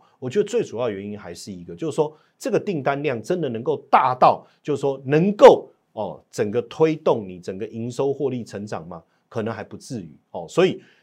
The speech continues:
这个也是为什么股价没有续航力的原因。那另外一个哦，像刚刚我们在画面上看到，我先再切回来，大家看一下，这里面两档股票，一个是林森，一个是阳明光，是今天早盘涨势最强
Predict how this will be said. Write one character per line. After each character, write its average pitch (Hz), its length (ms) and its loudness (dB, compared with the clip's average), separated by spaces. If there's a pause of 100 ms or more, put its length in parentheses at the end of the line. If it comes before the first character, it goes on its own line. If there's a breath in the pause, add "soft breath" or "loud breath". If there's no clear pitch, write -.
这 240 280 0
个 123 120 0
也 101 160 -8
是 156 200 -10
为 156 120 -2
什 117 140 -8
么 90 180 -12 (120)
股 95 180 -12
价 113 220 -4
没 110 140 -8
有 120 60 -2
续 135 240 -8
航 95 220 -12
力 113 100 -8
的 95 80 -12
原 87 240 -12
因。 98 160 -14 (300 soft breath)
那 233 120 -2
另 214 220 -2
外 180 200 4
一 123 40 -4
个 117 140 -4
哦， 87 180 -6 (160)
像 170 220 -4
刚 156 120 0
刚 143 60 0
我 107 60 -2
们 98 80 -10
在 123 240 -6
画 151 260 -2
面 120 160 -4
上 107 200 -8
看 107 160 -8
到， 104 120 -4
我 92 140 -8
先 156 240 -8
再 151 220 -6
切 147 240 -6
回 117 120 -4
来， 95 120 -6
大 123 160 -4
家 117 80 -4
看 110 200 -10
一 101 40 -16
下， 104 200 -8 (240 soft breath)
这 202 140 4
里 147 140 -2
面 160 160 -2
两 127 160 -2
档 127 160 -4
股 113 100 -10
票， 123 180 -2
一 120 40 -8
个 131 100 -4
是 139 120 -8
林 113 200 -8
森， 120 180 -6
一 117 60 -10
个 107 80 -6
是 117 120 -10
阳 98 140 -10
明 101 120 -14
光， 110 160 -10
是 139 100 -14
今 147 180 -8
天 143 160 -2 (300 soft breath)
早 104 220 0
盘 104 200 -8 (220 soft breath)
涨 107 240 -4
势 147 180 -8
最 127 240 -2
强 85 320 -10